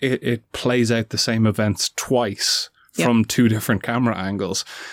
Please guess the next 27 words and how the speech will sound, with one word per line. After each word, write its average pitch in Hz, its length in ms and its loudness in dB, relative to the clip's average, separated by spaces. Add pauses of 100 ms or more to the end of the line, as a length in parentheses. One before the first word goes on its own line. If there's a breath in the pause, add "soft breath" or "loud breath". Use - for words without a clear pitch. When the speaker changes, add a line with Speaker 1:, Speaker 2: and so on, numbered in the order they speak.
(180 loud breath)
Speaker 1:
for - 140 -2
no 170 200 6
other 165 180 6
reason 156 280 8
than 110 160 6
they 117 100 4
just 139 220 4
sort 151 180 4
of 123 100 2
hadn't 127 280 -2
figured 120 420 4
out 120 220 4
at 110 100 2
that - 240 2
point 113 560 2 (160)
<laughs> - 180 -20
that 123 120 2
maybe 120 400 4
films 117 340 4
should 107 160 -2
move 113 300 6
continuously 120 760 4
Speaker 2:
Sure, 113 120 6
Speaker 1:
forward 139 260 6
Speaker 2:
yeah. - 20 6
<laughs> - 60 2
Speaker 1:
chronologically. 123 840 4